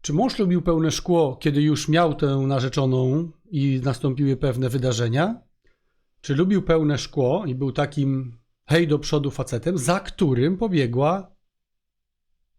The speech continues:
wspomniana Jolka, dla której był bohaterem, imprezowiczem?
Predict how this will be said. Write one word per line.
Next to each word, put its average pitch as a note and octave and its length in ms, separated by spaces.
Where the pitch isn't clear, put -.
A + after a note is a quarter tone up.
wspomniana D3 580
Jolka, E3+ 520
dla A#2+ 140
której B2+ 320
był B2+ 160
bohaterem, D3 680
imprezowiczem? C#3 840